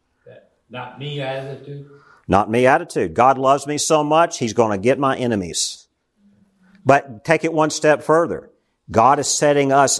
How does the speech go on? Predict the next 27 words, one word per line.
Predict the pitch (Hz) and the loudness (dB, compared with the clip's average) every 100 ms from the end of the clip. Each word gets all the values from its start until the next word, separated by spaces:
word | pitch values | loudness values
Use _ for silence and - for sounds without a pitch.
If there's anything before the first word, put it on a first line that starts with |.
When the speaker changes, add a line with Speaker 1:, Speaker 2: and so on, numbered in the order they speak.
| - | 2
Speaker 2:
up | 127 131 - | 2 2 -4
to | - 104 | -8 -8
take | - 139 139 - | -4 -2 -2 0
over | 127 139 135 131 | 0 2 0 -2
the | 127 | -2
world. | 107 120 101 87 | 0 0 0 -4
The | 92 | -10
kingdom | - - 143 143 147 139 143 107 | -12 -8 -6 -4 -4 -4 -6 -6
is | 87 104 | -8 -6
now | 104 113 113 | -4 -4 -4
coming | - 120 117 117 | -4 -4 -2 -4
through | - - 110 113 | -8 -4 -4 -4
us. | - 82 87 - - - - - _ _ _ _ _ _ _ _ _ _ | -6 -12 -8 -6 -6 -8 -14 -20 _ _ _ _ _ _ _ _ _ _
Does | 104 | -2
that | - | 2
sound | 123 | 2
like | 120 120 - - | 2 0 -4 -2
familiar? | 120 127 156 | 2 4 2
Who? | 123 101 73 - _ _ _ _ _ _ _ _ _ 92 | 0 -2 -2 -12 _ _ _ _ _ _ _ _ _ 0
Domin-, | 120 120 117 147 170 - | 2 4 4 2 0 -4
kingdom | 170 190 185 196 160 | -2 0 0 0 0
dominion | 156 143 151 151 123 | 2 2 4 2 2
theory | 113 131 120 92 82 - _ _ _ _ | -2 -2 0 0 -2 -10 _ _ _ _
that | 113 120 | 2 2
is | 110 | 2
so | - 147 | 2 0
popular | 147 151 151 151 143 127 | 2 4 4 2 -2 -2